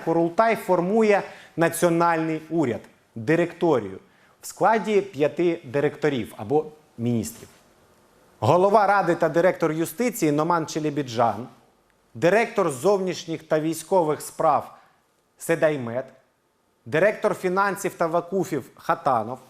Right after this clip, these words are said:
директор у справах релігії Шукрі, директор народної просвіти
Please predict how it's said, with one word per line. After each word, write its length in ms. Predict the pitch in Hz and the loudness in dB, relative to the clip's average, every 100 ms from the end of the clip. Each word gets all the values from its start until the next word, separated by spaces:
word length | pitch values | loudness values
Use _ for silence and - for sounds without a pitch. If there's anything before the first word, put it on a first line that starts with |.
| _ _ 117 | _ _ -8
директор 500 | 143 190 185 196 - | -2 -2 0 -4 -4
у 80 | 165 | -6
справах 560 | - 185 185 175 170 165 | -4 0 2 2 -2 -2
релігії 640 | 180 185 202 156 160 147 | -2 -2 -2 -2 -2 -4
Шукрі, 580 | - 196 - 135 120 120 - _ | -4 -6 -2 -2 -2 -6 -12 _
директор 460 | 120 165 208 214 175 | 2 2 2 2 2
народної 500 | 151 170 156 160 151 | 4 2 2 -2 -4
просвіти 680 | 156 139 - 202 214 180 | -4 -6 -6 -6 -4 -4